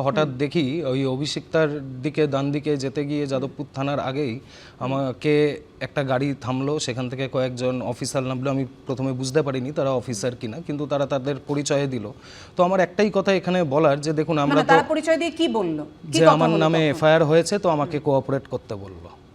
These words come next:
Speaker 2: আচ্ছা, তারপর?
Speaker 1: তো তারপরে আমাকে তো তারা ময়দান থানায় নিয়ে গেল। এক্ষেত্রে আমি একটা কথা বলতে চাই, দেখুন, এখানটায়, আহ, আমরা আগেও দেখেছি যে যারা ভারতের টুকরো করবে বলেছিল, যারা বলেছিল চিকেন নেককে আলাদা করে দেবে, তো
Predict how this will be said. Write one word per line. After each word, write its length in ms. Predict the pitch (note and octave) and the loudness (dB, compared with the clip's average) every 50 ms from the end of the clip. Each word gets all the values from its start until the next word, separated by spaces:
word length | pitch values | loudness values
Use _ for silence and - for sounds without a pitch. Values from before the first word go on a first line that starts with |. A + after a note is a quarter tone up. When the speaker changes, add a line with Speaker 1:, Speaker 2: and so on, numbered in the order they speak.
| F#3+ G3 | -10 -10
Speaker 2:
আচ্ছা, 220 | F3 - - F3+ - | -10 -10 -16 -6 0
তারপর? 320 | A3+ A#3 A3+ A#3 C4 D4+ D#4+ - - - - - - - - - - - - - - | 0 0 0 0 -6 -6 -6 -8 -18 -20 -20 -20 -20 -20 -20 -20 -20 -20 -20 -14 -6
Speaker 1:
তো 60 | - - D3+ C#3 - - | -4 -4 -4 -4 2 4
তারপরে 340 | F3 E3+ E3+ - G3 G3 | 4 4 6 4 4 6
আমাকে 260 | G3+ F#3 F#3 F3+ - F#3 D#3 | 6 6 4 2 0 0 -2
তো 40 | F3+ | -2
তারা 180 | D#3+ F3+ E3+ E3+ | 0 2 2 2
ময়দান 320 | E3+ D#3+ D3+ D3+ D#3+ D#3+ D#3 - | 4 2 4 4 2 2 2 0
থানায় 240 | D#3 D#3+ E3 E3 D#3 D3+ | 0 2 2 2 2 2
নিয়ে 140 | D#3 E3 E3+ | 2 2 2
গেল। 160 | D3 C#3 B2+ D#3+ G#3 A3 E3+ | 2 2 2 2 2 2 0
এক্ষেত্রে 320 | D#3 - E3+ E3+ E3 F3+ | 0 -2 -4 -2 0 0
আমি 160 | F3+ F3 F3 F3 E3 | 2 2 2 0 0
একটা 160 | E3+ - E3+ D#3 | 0 -2 -2 -2
কথা 140 | D#3 D3 D#3+ | 0 0 0
বলতে 240 | D#3 D3 D3+ C#3+ D#3 D3 | 0 0 0 -2 -2 -2
চাই, 120 | C#3 D3 D3 D3+ | -2 -2 0 -2
দেখুন, 280 | F3 F3 F3 C#3+ B2+ G2+ | 0 0 0 -2 -2 -4
এখানটায়, 560 | F2+ C3 B2 D#3 D#3 D3+ D#3 D#3+ D#3+ D#3+ E3 E3 | -6 -6 -4 -4 -4 0 0 0 2 4 2 2
আহ, 880 | D#3+ - - - - - - - - - - C#3+ C3+ B2+ B2 G#2+ - C3 | 0 -2 -14 -20 -20 -20 -20 -20 -18 -10 -6 -2 0 0 0 0 -2 -4
আমরা 140 | C3 C#3 D#3+ D3 C3+ | 0 2 4 4 4
আগেও 200 | C3+ D#3 F3 E3+ D3+ | 6 6 6 6 4
দেখেছি 460 | D#3 C#3+ F3 D#3 - - A#2 A#2 A2 - - | 4 2 2 0 0 -2 -4 -4 -6 -8 -6
যে 100 | B2 C3+ C3 | -6 -4 -2
যারা 220 | C3 C3+ C#3+ C#3+ | 0 2 2 4
ভারতের 340 | C3+ B2 B2+ C3+ B2+ E3 D3+ - | 4 4 2 2 2 -2 -2 -2
টুকরো 240 | - D#3 - D#3 D#3+ | -4 -6 0 0 0
করবে 260 | C#3+ D#3 D3+ D3 D#3 | 2 2 2 2 2
বলেছিল, 420 | D#3 C#3+ D3 D3 C#3+ C#3 - G2 F2+ E2+ - - - - - - - - - - - - - - A#2 | 2 4 4 2 2 2 -2 -6 -6 -8 -12 -12 -20 -20 -20 -20 -20 -20 -20 -20 -20 -14 -10 0 2
যারা 140 | C#3 C#3+ D#3 | 4 4 6
বলেছিল 460 | D3 D3 D#3 E3 D#3+ - E3 E3 E3+ | 4 4 4 4 2 2 0 0 0
চিকেন 300 | D#3 - D#3+ - E3+ D#3+ | 0 0 0 2 2 2
নেককে 300 | D#3+ D#3+ D#3 - - - D#3+ C#3+ | 2 2 0 -2 0 4 4 6
আলাদা 220 | C3+ C#3 C#3+ D3+ C#3+ | 6 4 4 2 2
করে 200 | - D#3+ D#3 D#3 D#3 | 4 4 4 4 4
দেবে, 180 | C#3 F#2+ F2 D2+ D2+ - - - - - - - - - - | 2 2 0 -6 -8 -14 -20 -20 -20 -20 -20 -20 -20 -10 -2
তো 360 | - C3+ C3+ C#3 C#3 C#3 C3+ | 0 2 4 4 4 2 0